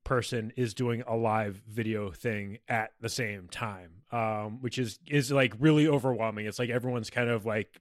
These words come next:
you know, everyone's eating up everyone's attention, um, which is, again, do what you need to do to keep your business going. I, I've, again, I've seen some backlash of folks saying, like, "Man, you guys,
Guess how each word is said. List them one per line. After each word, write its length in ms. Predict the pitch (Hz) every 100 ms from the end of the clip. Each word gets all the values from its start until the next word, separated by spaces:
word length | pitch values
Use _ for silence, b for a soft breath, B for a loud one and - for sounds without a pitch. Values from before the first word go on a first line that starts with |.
| 139
you 120 | 123
know, 200 | 107 107 _ 107 _ - _ _ _ _ _ _ _ _ _ 139
everyone's 360 | 147 151 - -
eating 240 | 151 143
up 280 | 135 123 - -
everyone's 340 | 123 131 123
attention, 580 | 101 120 123 107 92 104
um, 640 | 123 120 117 117 113 113 117 -
which 240 | 123 127
is, 260 | 123 110 -
again, 340 | 139 143 120 98 - 120
do 240 | 143 156
what 320 | 170 156 -
you 80 | 139
need 240 | 131 131 -
to 80 |
do 300 | 107 147 151
to 100 | 117
keep 180 | 110 131
your 80 | 123
business 280 | 127 104 95
going. 320 | 143 120 110
I, 40 | 120
I've, 100 | 120
again, 460 | - 127 117 135
I've 120 | 117 107
seen 160 | 139
some 180 | 123 110
backlash 600 | 117 117 - 120 113 113
of 140 | 123
folks 260 | - 123 -
saying, 260 | 135 123 123
like, 200 | 117 - B B B B _
"Man, 320 | 151 180 170
you 80 | 165
guys, 280 | 175 165